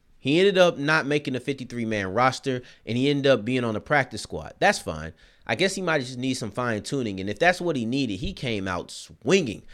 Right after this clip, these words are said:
because in his first game, he became the first Lion ever, and technically still the only Lion ever, to record a double or to record multiple sacks in his first game as a, as a pro, in his debut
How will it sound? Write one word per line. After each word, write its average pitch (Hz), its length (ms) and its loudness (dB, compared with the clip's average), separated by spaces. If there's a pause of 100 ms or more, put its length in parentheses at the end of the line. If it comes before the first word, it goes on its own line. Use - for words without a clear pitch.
(140)
because 123 260 2
in 135 80 2
his 135 160 -2
first 226 440 2
game, 127 440 -2 (380)
he 214 80 -2
became 170 400 -2
the 117 160 -4 (140)
first 208 400 2 (140)
Lion 143 480 0
ever, 92 320 0
and 101 400 -6
technically 117 440 -4
still 131 300 0
the 127 160 0
only 156 260 4
Lion 85 400 -6
ever, 87 320 -6 (640)
to - 100 -6
record 170 460 2
a 117 80 2
double 175 640 0 (300)
or 127 120 4
to 123 140 -4
record 151 400 2
multiple 170 440 -2
sacks 143 480 -2 (220)
in 117 120 -4
his 104 180 -8
first 147 420 -2
game 92 440 -4 (260)
as 101 200 -2
a, 98 140 -4 (140)
as 98 160 -4
a 98 80 -4
pro, - 320 -10
in 110 100 -6
his 104 160 -8
debut 131 720 -2